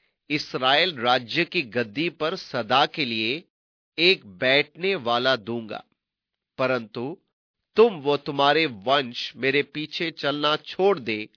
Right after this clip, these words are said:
तो मैं इसराइल को इस देश में से जो मैंने उनको दिया है काट डालूंगा।" क्योंकि उन्होंने परमेश्वर को छोड़ दिया, उनको उस देश से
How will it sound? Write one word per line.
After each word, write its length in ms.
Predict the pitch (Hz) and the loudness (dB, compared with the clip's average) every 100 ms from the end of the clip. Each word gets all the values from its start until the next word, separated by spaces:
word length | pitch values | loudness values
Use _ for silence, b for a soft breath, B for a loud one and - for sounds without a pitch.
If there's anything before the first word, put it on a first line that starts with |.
| _ _ _ _ _ _ | _ _ _ _ _ _
तो 140 | 196 190 | 2 4
मैं 360 | 160 170 202 | 4 4 4
इसराइल 600 | 196 196 - 147 147 175 | 0 -6 -2 2 4 4
को 180 | 180 190 | 2 0
इस 140 | 190 131 | 0 -4
देश 500 | 104 135 170 - 147 | -2 0 0 -2 -6
में 120 | 147 | -8
से 400 | - 123 139 185 _ _ _ _ _ | -4 -6 -6 -10 _ _ _ _ _
जो 240 | 123 170 175 | 2 4 4
मैंने 480 | 123 139 156 185 190 | 4 4 4 4 4
उनको 360 | 185 - 185 | 2 0 -2
दिया 400 | 117 117 143 151 | 0 -2 0 2
है 240 | 139 151 185 | 0 -4 -6
काट 400 | - 123 127 123 | -4 2 2 2
डालूंगा।" 600 | 104 110 110 104 101 - _ _ _ _ _ _ _ _ _ | 0 -2 -4 -8 -12 -18 _ _ _ _ _ _ _ _ _
क्योंकि 320 | - 202 185 208 | 4 4 6 4
उन्होंने 360 | 196 208 214 | 6 6 6
परमेश्वर 760 | 202 170 135 135 147 - 185 175 | 4 2 2 0 0 -2 -4 -2
को 200 | 185 180 | -4 -4
छोड़ 380 | - 151 147 | -4 0 2
दिया, 300 | 120 113 - - _ _ _ _ _ _ | 0 -4 -6 -12 _ _ _ _ _ _
उनको 380 | 165 180 - 185 | -2 -2 2 4
उस 160 | 180 127 | 4 0
देश 380 | 101 143 165 | -2 0 0
से 380 | 165 - 175 180 | -4 0 0 0